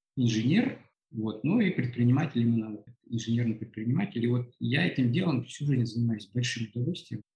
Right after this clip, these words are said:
Прямо это вот, и то, что сейчас вот я венчурный инвестор, это тоже вот я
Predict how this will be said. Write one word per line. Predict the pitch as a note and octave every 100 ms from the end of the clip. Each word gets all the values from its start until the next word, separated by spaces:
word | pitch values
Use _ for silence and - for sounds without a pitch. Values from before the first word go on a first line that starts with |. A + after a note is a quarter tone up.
| _
Прямо | B2 B2+ A#2
это | A#2
вот, | G#2+ - _
и | B2
то, | A#2 C3
что | - A#2+
сейчас | A#2+ B2+ A#2+
вот | A#2+
я | A#2+
венчурный | A#2+ A#2+ - A2 A2
инвестор, | A#2+ G3 - D#3+
это | - -
тоже | C3 A#2
вот | G2+
я | -